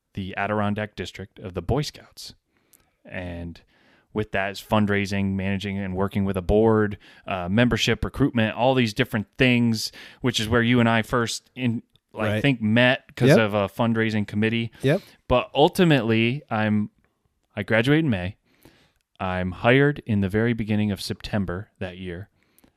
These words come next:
Speaker 1: And then I make it to January, and, uh, the first big staff meeting of the year,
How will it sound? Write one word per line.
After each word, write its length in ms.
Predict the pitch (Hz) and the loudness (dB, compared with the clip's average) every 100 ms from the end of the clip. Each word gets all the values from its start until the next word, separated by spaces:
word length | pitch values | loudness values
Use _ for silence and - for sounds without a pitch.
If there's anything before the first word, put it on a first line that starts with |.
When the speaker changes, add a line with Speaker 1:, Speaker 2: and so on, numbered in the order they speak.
| _ _ | _ _
Speaker 1:
And 140 | 110 101 | -6 0
then 80 | 131 | 2
I 80 | |
make 220 | 131 139 175 | 2 2 -2
it 80 | 156 | -6
to 80 | |
January, 840 | 127 104 127 135 110 87 80 82 107 _ _ _ _ _ - | -6 0 2 2 0 -2 -10 -14 -14 _ _ _ _ _ -6
and, 480 | 107 101 101 101 | -2 0 0 -2
uh, 480 | 107 95 92 90 92 - _ _ _ _ _ _ _ _ - | -2 -2 -2 -4 -8 -16 _ _ _ _ _ _ _ _ -20
the 60 | |
first 300 | - 113 104 | -6 -4 -2
big 160 | - 101 | -4 -6
staff 300 | - 104 95 | -4 -4 -2
meeting 220 | 107 98 | -2 -2
of 60 | 98 | -2
the 60 | 95 | -2
year, 360 | 104 107 107 | -2 0 -2